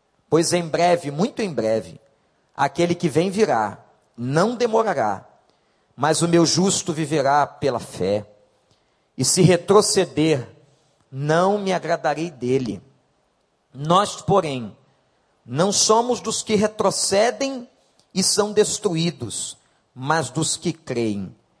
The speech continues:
e são salvos. Que Deus nos abençoe.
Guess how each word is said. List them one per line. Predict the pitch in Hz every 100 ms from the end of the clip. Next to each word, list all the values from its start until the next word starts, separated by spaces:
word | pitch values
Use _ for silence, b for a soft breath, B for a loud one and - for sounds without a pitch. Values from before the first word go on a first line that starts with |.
| _ _ _ -
e | 123
são | - - 123
salvos. | - - 85 90 - - - - - _ _ _ _ _
Que | -
Deus | 123 117 104
nos | 98 92
abençoe. | 82 92 - - -